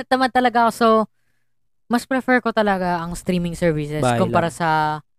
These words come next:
Speaker 1: cinema.
Speaker 2: Hmm.
Speaker 1: Kahit din sa mga big
Speaker 2: Convenient
Speaker 1: movies.
Speaker 2: eh, no?
Speaker 1: Oh, convenient kasi ng streaming services.
Speaker 2: Kasi bukod sa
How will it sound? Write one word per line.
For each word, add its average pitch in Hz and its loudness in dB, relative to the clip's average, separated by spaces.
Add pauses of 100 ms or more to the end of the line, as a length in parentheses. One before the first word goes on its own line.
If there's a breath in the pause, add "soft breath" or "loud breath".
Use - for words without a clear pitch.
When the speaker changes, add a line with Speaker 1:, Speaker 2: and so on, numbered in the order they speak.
(140)
Speaker 1:
cinema. 160 -8 (480)
Speaker 2:
Hmm. - -8
Speaker 1:
Kahit 254 4
din 233 -4
sa 233 -8
mga 214 2
big 180 4
Speaker 2:
Convenient 208 2
Speaker 1:
movies. 139 0
Speaker 2:
eh, 147 -2
no? 156 -10 (360)
Speaker 1:
Oh, 262 0
convenient 226 -4
kasi 202 -6
ng 190 -4
streaming 180 -4
services. 139 -8
Speaker 2:
Kasi 185 -6
bukod 151 -8
sa 151 -4